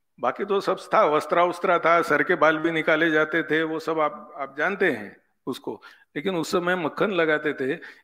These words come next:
इसलिए उसमें मेरे को शेविंग क्रीम नहीं मिला। ये मैं आपको बिल्कुल, क्योंकि मैंने बहुत ढूंढा, अब इतने सारे ढूंढे तो मैंने बोला शेविंग क्रीम <laughs> कहाँ है? नहीं है, वो मक्खन है actually। अ, so,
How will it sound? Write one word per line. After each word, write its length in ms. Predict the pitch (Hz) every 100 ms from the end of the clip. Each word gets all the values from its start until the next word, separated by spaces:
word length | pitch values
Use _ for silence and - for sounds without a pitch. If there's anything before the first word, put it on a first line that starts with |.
| -
इसलिए 340 | 139 170 180
उसमें 380 | 175 160 208 180
मेरे 200 | 180 156
को 120 | 185
शेविंग 420 | - 147 147 190 143
क्रीम 200 | 156 160
नहीं 200 | 143 135
मिला। 240 | 120 117
ये 160 | 123 135
मैं 180 | 143
आपको 360 | 143 139 - 147
बिल्कुल, 300 | 143 139 147
क्योंकि 260 | 175 165 185
मैंने 180 | 175
बहुत 260 | 180 143 190
ढूंढा, 280 | - 156 147
अब 160 | 156
इतने 260 | 165 - 175
सारे 260 | 175 170 175
ढूंढे 320 | 135 151 175
तो 100 | 185
मैंने 180 | 170 180
बोला 260 | 175 185 170 - _ _ _ _ _ _ _ -
शेविंग 500 | - 196 190 170 151
क्रीम 300 | 143 147 160
<laughs> 0 |
कहाँ 380 | - 185 165 -
है? 200 | 139 - -
नहीं 380 | 240 - 185 143
है, 120 | 139 - _ - _ -
वो 60 | 190
मक्खन 380 | - - 262
है 220 | 147 127 123
actually। 320 | 127 117 - _ _ _ _ 156
अ, 300 | 143 147 147
so, 420 | - 180 196